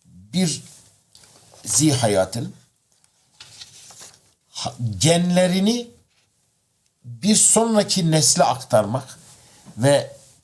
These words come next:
şeyle, diğer genle birleştirerek o sınıfların tezahürünün tek yolu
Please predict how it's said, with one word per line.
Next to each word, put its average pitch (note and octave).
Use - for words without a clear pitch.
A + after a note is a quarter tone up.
şeyle, C#3
diğer D#3
genle B2+
birleştirerek A#2+
o C3+
sınıfların C#3
tezahürünün G#2+
tek -
yolu G3